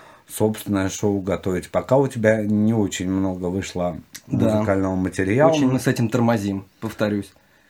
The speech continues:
Speaker 2: Очень медленно почему-то.
Speaker 1: Лёша Козин, если ты меня смотришь,
Speaker 2: <laughs>
Speaker 1: Лёш, ну не тормози, ну, пока парень на подъёме хочет писать песни, давай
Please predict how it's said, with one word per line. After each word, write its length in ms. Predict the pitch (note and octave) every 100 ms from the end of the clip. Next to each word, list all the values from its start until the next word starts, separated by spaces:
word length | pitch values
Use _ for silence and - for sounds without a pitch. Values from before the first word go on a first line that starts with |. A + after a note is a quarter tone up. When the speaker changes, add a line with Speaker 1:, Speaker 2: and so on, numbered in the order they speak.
| _ _ _
Speaker 2:
Очень 300 | A#2+ B2 A#2
медленно 380 | A#2+ G2+ G#2 G2+
почему-то. 360 | G#2 - A#2+
Speaker 1:
Лёша 300 | F3+ D3 A2
Козин, 640 | F2+ - D3 G#2+ F#2 E2+ E2 - -
если 300 | F#2+ C3 E3+
ты 140 | D3 D3+
меня 240 | D#3 D3+
смотришь, 720 | C#3 D#3 D3 A#2+ F2 F2 - - -
Speaker 2:
<laughs> 160 | - A2+
Speaker 1:
Лёш, 420 | C#3+ C3+ - - _
ну 100 | A2
не 140 | C3+ C#3+
тормози, 580 | D#3 D3+ F3 D#3+ D#3+ A2+
ну, 440 | G#2 A2+ A2 F#2 F2 _ _
пока 260 | A2+ A2+ D3+
парень 560 | - D3 C3 A#2 G2 G2+ -
на 140 | A#2 A#2+
подъёме 680 | A#2+ A#2+ A2+ A#2+ C#3+ B2 G2+
хочет 340 | - G2+ -
писать 480 | - G#2 - G2+ -
песни, 440 | A#2 A2+ - F2+ F2 - _
давай 540 | F#2+ A2+ D3 F#3 A#2